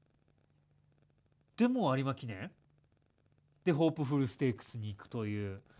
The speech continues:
まだジーワンが五レースも残ってたりするわけでしょ？ああ。まあまあまあ。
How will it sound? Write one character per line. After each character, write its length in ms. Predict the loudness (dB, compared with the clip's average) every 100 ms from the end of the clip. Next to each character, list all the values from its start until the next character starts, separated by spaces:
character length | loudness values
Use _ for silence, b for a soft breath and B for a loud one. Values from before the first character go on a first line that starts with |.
| b b b
ま 140 | -8 -4
だ 80 |
ジ 200 | -4 -2
ー 40 | -2
ワ 120 | -2
ン 60 | -4
が 120 | -6
五 220 | -2 0
レ 120 | 0
ー 40 | -2
ス 140 | -4
も 200 | -8 -8 -14 _ _ _ _
残 320 | -6 -6 -2
っ 40 | -4
て 120 | -4
た 100 | -6
り 160 | -6 -8 -14 _ _ _ _ _ _ _ _ _ _ _ _ _ _ _ _ _ _ _ _ _
す 220 | -18 -6 -4
る 100 | -2
わ 100 | -4
け 80 | -8
で 100 | -14
し 320 | -16 -12 -6
ょ？ 140 | -6 -8 _ b b b b _ _ -10
あ 380 | -8 -8 -10
あ。 20 | -16 _ _ _ _ _ _ -20 _ _ _ _ _ -20 -20 _ _ _ _ _ -10
ま 180 | -8 -8
あ 40 |
ま 180 | -10 -14
あ 40 | -14
ま 240 | -16 -12
あ。 120 | -12